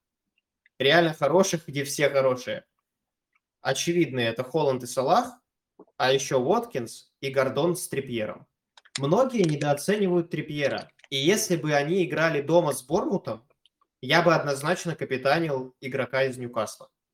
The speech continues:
Это был бы либо Гордон, либо Трипьер. Потому что эти ребята дома супер играют в отличный футбол.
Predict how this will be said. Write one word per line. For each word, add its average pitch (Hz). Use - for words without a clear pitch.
Это 120
был 131
бы 135
либо 131
Гордон, 131
либо 135
Трипьер. 113
Потому 151
что 139
эти 165
ребята 139
дома 131
супер -
играют 131
в -
отличный 135
футбол. 160